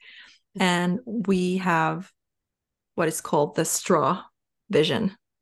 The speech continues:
that you're looking at everything through the straw because you're, you're, you have high arousal, and that's a stress signal, a signal of threat. And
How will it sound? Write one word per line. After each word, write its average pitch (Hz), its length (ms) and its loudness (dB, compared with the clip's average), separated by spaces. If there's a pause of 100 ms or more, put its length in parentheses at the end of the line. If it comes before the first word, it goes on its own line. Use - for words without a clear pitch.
(220)
that - 140 -2
you're 175 180 2
looking 190 600 -2 (220)
at 170 100 0
everything 175 640 -2 (380)
through 185 180 0
the 185 100 0
straw 190 380 -4
because 175 600 -4 (840)
you're, 175 460 0 (580)
you're, 190 260 0 (500)
you 202 140 -2
have 214 120 0
high - 280 -4
arousal, 202 680 -4 (640)
and 175 180 -4
that's 160 500 -2
a - 80 -4
stress 190 400 -2
signal, 170 640 -4 (280)
a 208 40 -2
signal 185 500 2
of - 180 -4 (340)
threat. - 480 -2 (1700)
And 175 680 4